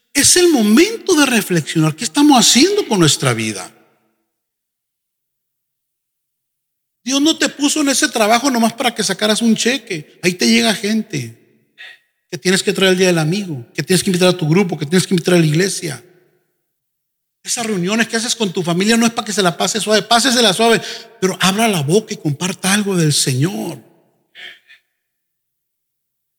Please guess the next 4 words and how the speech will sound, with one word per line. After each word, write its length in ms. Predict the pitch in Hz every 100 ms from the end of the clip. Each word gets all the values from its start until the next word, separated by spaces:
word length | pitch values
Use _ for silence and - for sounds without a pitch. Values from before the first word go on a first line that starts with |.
| _ _ _ _ _ _ _ _ _ _ _ _ _ _ _ _ _ _ _ _ _ _ _ -
Mano, 220 | 220 247
la 140 | 202
gente 400 | 165 220 226 -
está, 520 | 220 - 240 240 240